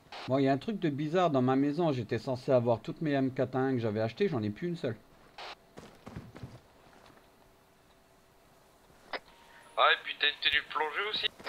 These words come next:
Speaker 1: Bah, tu veux que je la sorte d'où, la tenue de plongée ?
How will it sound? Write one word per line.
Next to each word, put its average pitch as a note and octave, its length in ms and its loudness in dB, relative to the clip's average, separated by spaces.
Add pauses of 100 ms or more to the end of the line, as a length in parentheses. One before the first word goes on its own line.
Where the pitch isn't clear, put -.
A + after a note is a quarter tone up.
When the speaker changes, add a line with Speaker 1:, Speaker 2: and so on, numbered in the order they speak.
(2750)
Speaker 1:
Bah, G2 120 -8
tu G#2+ 140 -6
veux G#2+ 80 0
que G#2+ 80 -6
je - 80 -8
la A2+ 100 2
sorte G#2 260 -4
d'où, C3+ 180 -2
la A2 180 4
tenue G#2+ 280 -2
de - 80 -10
plongée ? A2 380 -2